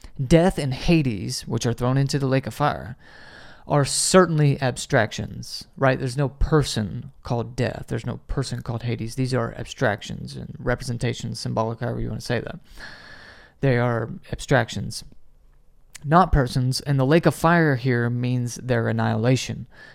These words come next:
Death will be no more forever.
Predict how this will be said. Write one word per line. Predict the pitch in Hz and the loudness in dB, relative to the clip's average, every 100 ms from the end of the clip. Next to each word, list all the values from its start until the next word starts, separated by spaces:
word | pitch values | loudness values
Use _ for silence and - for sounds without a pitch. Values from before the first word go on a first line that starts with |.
| - | -6
Death | 143 160 160 | 4 4 4
will | 139 | 2
be | 135 131 | 2 2
no | 127 120 | 2 2
more | 127 127 107 - - - - _ | 0 0 -2 -10 -20 -20 -20 _
forever. | - 139 131 - 147 | 2 4 4 2 -6